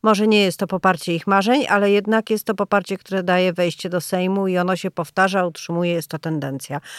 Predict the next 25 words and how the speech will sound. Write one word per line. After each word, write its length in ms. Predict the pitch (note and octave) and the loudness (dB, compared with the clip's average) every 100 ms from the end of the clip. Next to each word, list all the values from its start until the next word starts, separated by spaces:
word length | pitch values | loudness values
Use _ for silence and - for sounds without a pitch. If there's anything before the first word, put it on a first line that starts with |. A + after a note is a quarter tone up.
| - - | -16 -2
Podobnie 360 | A#3+ B3+ C4 D4 | 2 4 4 2
z 60 | |
Konfederacją, 680 | - D#4 D#4 E4 E4 C#4+ A#3 | 2 2 2 2 4 4 2
tylko 280 | G#3 G3+ A#3 | 0 0 2
in 180 | A#3+ A#3+ | 4 4
minus, 380 | A3 E3+ D3+ - | 4 2 -2 -6
która 380 | - E3+ E3+ F3+ | -8 0 2 2
miała 560 | F#3 F3 F3 F3 F3+ - - - - _ | 2 4 4 4 4 0 -14 -20 -20 _
notowania 680 | G3+ G3+ G#3+ F#3+ G3+ G#3 G3+ | 0 2 2 4 4 4 4
już, 580 | A3+ F4 E4 - - - | 4 2 -2 -8 -10 0
e, 140 | B3+ B3 B3+ B3+ B3+ B3+ B3 B3 A#3+ B3+ A3 A#3 A#3 A#3 - - A#3+ G#3+ B3+ | 4 4 4 4 4 4 4 2 -2 -6 -8 -6 -6 -8 -12 -18 -16 -16 -2
po 140 | C4+ B3+ | 2 2
wybuchu 360 | B3+ C4+ C4+ | 2 0 2
wojny, 340 | C#4+ E4 A#3+ G3+ | 4 6 6 4
kiedy 240 | G#3 G#3 | 2 2
to 440 | - G#3+ G#3 G3 G3+ | 4 6 6 6 4
zaraz 360 | G#3 G#3 G3+ | 4 4 2
po, 260 | - G3+ F#3+ | 2 2 4
załamały 480 | G#3 G#3+ D4 A#3+ F#3+ | 4 6 6 6 4
jej 120 | F3 | 2
się 120 | F#3 | -2
notowania, 540 | F#3 F#3 F3+ F#3 F3+ | 0 0 2 2 4
ale 120 | F3+ G#3 | 4 4
odbudowała 720 | A3+ A#3 C#4+ E4+ D#4+ F3+ F3 | 0 -2 0 4 6 6 4
się, 240 | - G#3+ | 0 -4